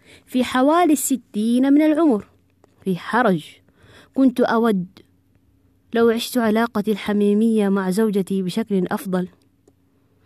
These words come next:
أجابه الصوت: "جيد." وهمهمت سيدة بدينة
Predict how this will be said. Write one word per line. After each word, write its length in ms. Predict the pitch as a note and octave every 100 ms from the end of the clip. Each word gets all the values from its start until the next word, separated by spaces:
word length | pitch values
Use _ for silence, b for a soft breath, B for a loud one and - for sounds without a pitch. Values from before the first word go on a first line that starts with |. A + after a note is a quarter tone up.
| _ -
أجابه 520 | A3+ C#4 E4 B3 A#3+
الصوت: 560 | A3 - A#3+ E4 - - _ _ _ _ _
"جيد." 720 | D#3 F#3+ A#3 B3+ C4+ G3+ F3 - _ _ _ _ _ _ _ _ _ b b b b
وهمهمت 600 | A3+ G#3+ E4 C4+ C4 A#3+
سيدة 640 | - - A3 C4+ C4 A3
بدينة 600 | G#3+ G#3 G#3+ B3 B3+ B3+